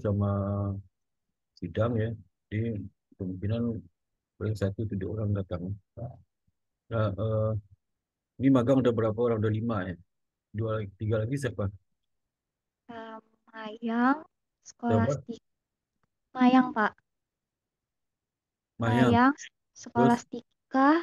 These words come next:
Speaker 2: sama Isna ini, Pak.
Speaker 1: Oh,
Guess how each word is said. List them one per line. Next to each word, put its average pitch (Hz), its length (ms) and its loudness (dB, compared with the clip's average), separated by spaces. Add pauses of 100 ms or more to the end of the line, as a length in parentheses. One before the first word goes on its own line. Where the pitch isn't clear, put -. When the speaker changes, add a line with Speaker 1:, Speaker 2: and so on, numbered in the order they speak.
(180)
Speaker 2:
sama 247 920 4 (360)
Isna 269 320 0
ini, 254 320 -2 (240)
Pak. 202 140 -6 (640)
Speaker 1:
Oh, 131 180 4